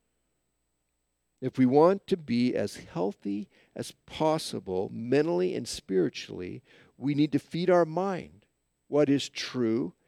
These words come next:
and honorable and right and pure and lovely and admirable and excellent and praiseworthy, and stay away from the junk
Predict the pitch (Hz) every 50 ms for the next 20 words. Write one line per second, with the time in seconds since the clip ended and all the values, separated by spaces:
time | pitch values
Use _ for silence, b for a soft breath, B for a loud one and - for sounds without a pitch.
0 | _ _ - 127 120 - _ - 120 117 117 117 107 104 104 101 104 110 123 147
1 | 190 214 _ _ _ - - 127 123 117 107 107 110 104 98 104 - 131 214 220
2 | _ - b b b b b b b - 139 131 123 - - - - 127 127 123
3 | 117 117 139 165 208 - _ _ _ _ _ - 143 135 123 117 123 127 120 123
4 | 120 117 127 143 160 185 226 214 190 - - 127 127 120 - - 117 131 135 139
5 | 131 131 135 135 127 120 131 143 165 202 202 - _ _ _ _ _ _ _ _
6 | _ _ 143 139 - 139 135 127 - - - - 139 151 165 - _ _ - 165
7 | 180 - - - 185 196 233 240 226 196 147 117 101 90 80 85 87 85 - _
8 | _ _ _ _ _ _ _ _ - 185 190 - - - - 180 202 226 240 220
9 | 190 156 160 160 180 208 - _ 180 180 185 190 214 208 156 - 156 165 165 180